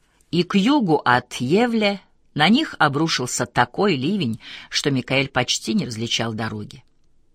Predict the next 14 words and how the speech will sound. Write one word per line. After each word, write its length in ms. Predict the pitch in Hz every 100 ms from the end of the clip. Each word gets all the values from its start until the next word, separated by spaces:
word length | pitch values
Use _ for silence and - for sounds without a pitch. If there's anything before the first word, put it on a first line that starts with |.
| _ _ _ _
Он 180 | 185 208
предпочёл 480 | 208 - 190 - 190
не 100 | 185
рисковать 500 | 175 - 190 254 254
и 40 |
свернул 500 | 190 165 170 202 196 - _ _ _ _ _
к 100 | 147
бензоколонке. 920 | 160 180 160 165 143 113 107 - - - - - _ _ _ _ -
В 120 | 175
ожидании, 500 | 208 220 262 240 226
пока 380 | 220 208 214 196
дождь 360 | 180 151 -
немного 380 | 160 156 143 151
стихнет, 500 | - - 302 175 -